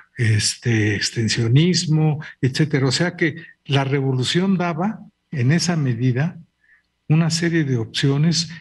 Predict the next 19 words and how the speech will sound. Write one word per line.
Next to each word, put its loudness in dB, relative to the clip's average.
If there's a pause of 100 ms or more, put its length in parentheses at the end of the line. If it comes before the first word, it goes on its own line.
(160)
que 0
fueron 2
ocurriendo 2 (120)
a -4
través -2
de 2
la 2
historia 0 (500)
y 2
que 0
permiten -2
efectivamente 0 (380)
entender -2
que 0
el -2
problema 4
de 4
la 0
tierra, 0